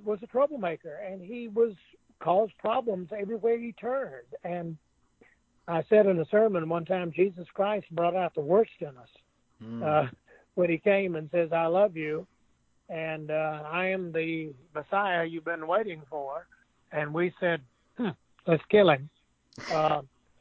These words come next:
Speaker 1: you, when you got that kind of faith, uh, it's gonna be bumpy, and there will be abrasiveness. And, uh,
Speaker 2: Yeah.
Speaker 1: for everybody who gets upset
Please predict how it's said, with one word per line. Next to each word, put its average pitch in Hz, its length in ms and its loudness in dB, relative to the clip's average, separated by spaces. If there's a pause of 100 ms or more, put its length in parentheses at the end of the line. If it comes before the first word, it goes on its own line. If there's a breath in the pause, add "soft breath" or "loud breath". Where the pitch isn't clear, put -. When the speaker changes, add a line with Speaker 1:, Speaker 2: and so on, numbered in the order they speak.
(640)
Speaker 1:
you, 226 260 0
when 208 180 8
you 190 100 0
got 254 220 6
that 247 220 2
kind 214 260 -6
of 156 100 -6 (100)
faith, 226 360 0 (240)
uh, 160 300 -10 (880)
it's 226 220 -8
gonna 277 220 6
be 262 140 0
bumpy, 240 520 2
and 175 120 -6
there 190 120 -2
will 214 160 0
be 214 180 -2
abrasiveness. 190 800 -6 (240)
And, 160 340 -2
uh, 156 40 0
Speaker 2:
Yeah. 156 180 -2 (880)
Speaker 1:
for 185 140 10
everybody 220 600 6
who 196 180 -8
gets 185 280 -6
upset 214 500 -4